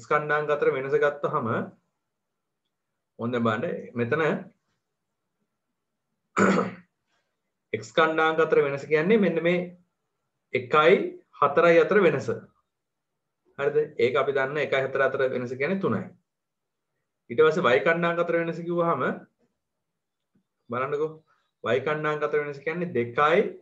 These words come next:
හයයි. එතකොට එතන ගෑප් එක හතරයි. L කෙනෙක් කියලා නිකම්ම ලියන්න පුළුවන් L සමානයි පහයි කියලා.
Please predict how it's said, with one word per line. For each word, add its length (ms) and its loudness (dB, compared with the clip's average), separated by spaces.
හයයි. 240 2
එතකොට 220 -2
එතන 300 -2
ගෑප් 220 0
එක 100 0
හතරයි. 380 0
L 160 0
කෙනෙක් 300 -4
කියලා 200 -2
නිකම්ම 300 -2
ලියන්න 240 -2
පුළුවන් 240 -6
L 160 0
සමානයි 480 -4
පහයි 260 -10
කියලා. 320 -20